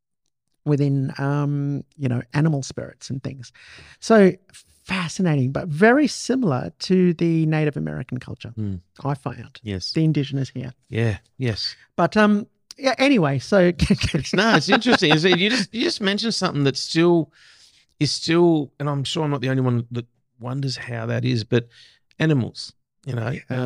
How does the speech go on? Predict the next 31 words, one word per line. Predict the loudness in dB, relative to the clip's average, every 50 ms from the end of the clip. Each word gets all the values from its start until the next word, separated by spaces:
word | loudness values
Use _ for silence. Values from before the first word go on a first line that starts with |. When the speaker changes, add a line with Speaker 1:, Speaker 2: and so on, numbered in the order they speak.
| 0 0 0
Speaker 2:
um, | 0 -2 -2 -2
and | -2 -2 -2 -2 -4 -4
all | -4 -2 -2
the | 0
way | -2 -2
down | -2 -2 -4
to | -4 -6 -4
insects | -2 -2 -2 -2 -4 -6 -6 -6 -6
who | -6 -6
don't | -4 -4 -4 -4 -6 -6
actually, | -8 -8 -8 -4 -4 -4 -2 -2 -4
I | -6 -8
think, | -8 -8 -8 -8 -8 _
scientifically | -14 -12 -12 -12 -10 -12 -14 -14 -14 -14 -14
have | -12 -14 -14 -14 _
brains, | -10 -8 -6 -6 -6 -8 -8
but | -8 -6 -4
they | -4
just | -4 -4 -4 -4
work | -4 -2 -2 -2 -2
on | -4 -4
instinct. | -4 -4 -4 -6 -8 -12 -12 -8 -4
And | -2 -2
I | 0
think, | 0 0 -2 -2 -4 -8 -16 -20 -20 -16 _ -2
I | 0
believe | 2 4 4 6 4 4 4
that | 2 0 -2
the | -4 -4 -2
ant | -2 0 0 0 0 -2 -4 -4
is | 0 0 0 0 0 -2 -6